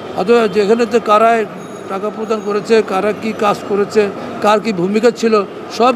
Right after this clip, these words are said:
কিছুই কিন্তু তদন্তে উঠে আসবে এবং তাকে জিজ্ঞাসাবাদ করলে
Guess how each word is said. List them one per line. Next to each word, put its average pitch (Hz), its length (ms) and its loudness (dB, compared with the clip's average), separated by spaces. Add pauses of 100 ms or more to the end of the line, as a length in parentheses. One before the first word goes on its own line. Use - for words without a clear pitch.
কিছুই 269 280 0
কিন্তু 226 380 2 (340)
তদন্তে 208 300 0
উঠে 185 180 2
আসবে 135 280 0 (340)
এবং 208 200 -2
তাকে 220 180 4
জিজ্ঞাসাবাদ 226 500 2 (100)
করলে 220 320 2